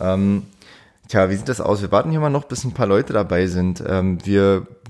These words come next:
grüßen aber trotzdem schon mal alle, die da sind. Also hallo, hallo auch, äh, da draußen an den Insta-Chat. Ähm, herzlich willkommen zur Live-Folge von Die kleine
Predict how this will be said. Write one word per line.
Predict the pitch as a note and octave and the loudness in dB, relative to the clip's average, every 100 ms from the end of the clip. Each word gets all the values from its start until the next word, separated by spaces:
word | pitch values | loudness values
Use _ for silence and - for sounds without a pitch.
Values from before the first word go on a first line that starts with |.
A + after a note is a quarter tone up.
| - | -12
grüßen | - F3 E3+ | -2 2 4
aber | A2+ | 2
trotzdem | - E3 F3 E3 | 4 2 2 -2
schon | C3 | 0
mal | G#2 | 0
alle, | - B2+ D3+ | 2 0 0
die | F#2 | -2
da | E2 G#2 | 2 2
sind. | D3+ E3+ | 2 -2
Also | - G2+ G#2+ G#2 G2 | -2 -2 0 0 2
hallo, | G#2+ D#3+ D#3+ C#3 A#2+ | 0 2 0 0 0
hallo | D#3+ A2+ | 2 4
auch, | A2+ D#3 | 4 2
äh, | - B2 B2 | -4 -2 0
da | G#2+ A2 | 0 0
draußen | G#2+ G#2+ C#3 A#2+ | 0 -2 -2 -8
an | - G2+ G#2 | -4 -2 -2
den | G#2 | -2
Insta-Chat. | F2 E3 - G2 - G2+ - - - - A#2+ | -2 -4 -4 -6 0 0 0 -14 -16 -16 -8
Ähm, | - G2+ G2+ | -2 0 4
herzlich | A#2 E3+ F#3 | 2 2 -2
willkommen | C#3 - C3 D#3 F#3+ F#3+ | -4 2 2 2 0 -2
zur | - - A#2+ B2 B2 A2+ | -6 -2 2 4 4 2
Live-Folge | - F#2+ B2+ - A2 C3 C#3 | 0 0 0 0 0 0 -2
von | - A2+ A#2 A2+ | -2 -2 0 -2
Die | A2 | -6
kleine | - G#2 G#2 B2 B2 A#2+ | -6 0 0 2 0 0